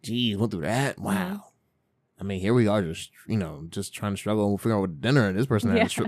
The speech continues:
Speaker 1: rough
Speaker 2: <laughs>
Speaker 1: life growing up and everything, but you know, taking on the marriage. It's just weird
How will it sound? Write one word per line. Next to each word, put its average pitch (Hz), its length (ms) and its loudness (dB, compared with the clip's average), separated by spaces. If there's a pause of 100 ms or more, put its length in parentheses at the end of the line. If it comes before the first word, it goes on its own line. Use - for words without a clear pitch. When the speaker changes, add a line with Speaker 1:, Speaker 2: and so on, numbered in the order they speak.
Speaker 1:
rough 113 220 4
Speaker 2:
<laughs> 87 40 -10
Speaker 1:
life 117 260 2
growing 98 280 0
up 95 140 -2
and 98 100 0
everything, 92 540 -2 (460)
but 95 200 -2
you 233 200 -2
know, 110 40 -2
taking 110 140 -2
on 131 160 2
the 135 60 4
marriage. 104 640 0 (300)
It's 139 120 12
just 120 200 10
weird 95 580 4